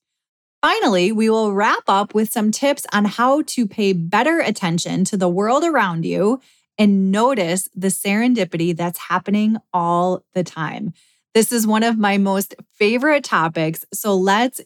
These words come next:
get started. First and foremost, my friends, change is hard. It means that there will be uncertainty.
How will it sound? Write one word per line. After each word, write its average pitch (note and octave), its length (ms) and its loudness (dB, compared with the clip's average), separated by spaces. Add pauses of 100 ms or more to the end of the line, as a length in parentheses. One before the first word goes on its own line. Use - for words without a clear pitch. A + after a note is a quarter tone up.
get F#3 340 0
started. - 680 -6 (1600)
First E4 400 2
and D#4+ 220 2
foremost, G3 480 0
my F#3 160 2
friends, F#3 460 0 (100)
change C4+ 720 0 (240)
is G#3 440 0 (200)
hard. D#3+ 580 -4 (720)
It A3+ 160 2
means C4+ 500 2
that G#3 240 -2
there A#3 260 2
will A#3+ 320 2
be A3 300 0
uncertainty. F3+ 960 -4